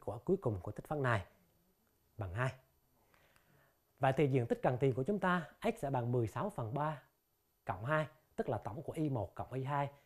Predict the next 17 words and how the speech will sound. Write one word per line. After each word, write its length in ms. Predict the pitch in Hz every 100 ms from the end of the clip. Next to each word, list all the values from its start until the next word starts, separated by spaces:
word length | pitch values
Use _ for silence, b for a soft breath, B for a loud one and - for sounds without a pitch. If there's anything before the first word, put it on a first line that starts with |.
| b
Và 100 | -
kết 180 | 101 95
quả 120 | - 110
cuối 80 | 87
cùng 200 | - 107
của 60 | 95
chúng 100 | 127
ta 280 | 135 147 135 - _
thu 120 | 147
được 200 | 135 110
sẽ 120 | -
là 100 | 135
hai 140 | 95 131
mươi 160 | 135
hai 160 | 123 117
phần 240 | - 104
ba 220 | 107 139